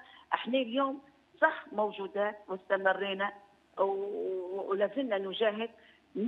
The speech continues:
كيف نجاهد؟ من داخل المؤسسة اللي احنا فيها. كيف نجاهدوا؟ نجاهد كيف أنا نكون رئيس لجنة، نجاهد أنا كيف نكون مقرر لهذا الجسم، أنا نجاهد كيف نكون نائبة.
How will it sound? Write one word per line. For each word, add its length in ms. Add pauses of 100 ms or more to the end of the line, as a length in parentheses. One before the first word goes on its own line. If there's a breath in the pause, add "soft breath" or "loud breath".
(120)
كيف 180
نجاهد؟ 540 (100)
من 240
داخل 440 (540)
المؤسسة 720
اللي 80
احنا 240
فيها. 460 (440 loud breath)
كيف 240
نجاهدوا؟ 540 (420 loud breath)
نجاهد 300
كيف 260
أنا 160
نكون 320
رئيس 280 (100)
لجنة، 380 (560)
نجاهد 380
أنا 180
كيف 260
نكون 340
مقرر 440
لهذا 400
الجسم، 440 (560 loud breath)
أنا 180
نجاهد 420
كيف 320
نكون 380
نائبة. 480